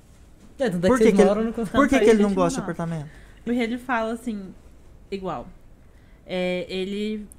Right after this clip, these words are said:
Speaker 3: já fez muitas obras, ele entrega a obra e tem uma garantia da construtora de cinco anos. Dentro de cinco anos, tudo que acontecer ali dentro, a construtora é obrigada a,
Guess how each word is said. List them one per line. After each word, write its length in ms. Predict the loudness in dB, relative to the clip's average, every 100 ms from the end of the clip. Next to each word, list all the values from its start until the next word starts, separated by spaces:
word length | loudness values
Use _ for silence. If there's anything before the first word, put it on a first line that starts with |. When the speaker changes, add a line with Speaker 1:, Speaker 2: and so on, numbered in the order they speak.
| -16
Speaker 3:
já 320 | -8 -6 -6 -8 -12
fez 280 | -10 -8 -8
muitas 300 | -8 -8 -8
obras, 280 | -10 -10 -8
ele 180 | -8 -8
entrega 420 | -8 -8 -8 -8
a 60 |
obra 360 | -8 -10 -12 -12
e 100 | -12
tem 340 | -12 -10 -8 -10
uma 160 | -10
garantia 640 | -10 -8 -8 -8 -10 -8 -8
da 100 | -10
construtora 840 | -10 -12 -12 -10 -8 -6 -6 -8 -14 -20 -20 -18
de 60 | -8
cinco 340 | -4 -4 -6
anos. 480 | -8 -10 -14 -20 -20 -20 -20 -20 -20 -20 -20 -10
Dentro 260 | -6 -6 -8
de 40 |
cinco 320 | -8 -8 -6
anos, 220 | -4 -4 -6
tudo 200 | -12 -12
que 80 |
acontecer 840 | -8 -6 -6 -6 -8 -10 -8 -8 -10
ali 120 | -10
dentro, 440 | -10 -10 -10 -8 -8
a 100 | -6
construtora 500 | -6 -8 -8 -8 -6
é 60 |
obrigada 480 | -6 -6 -6 -6 -8
a, 280 | -8 -10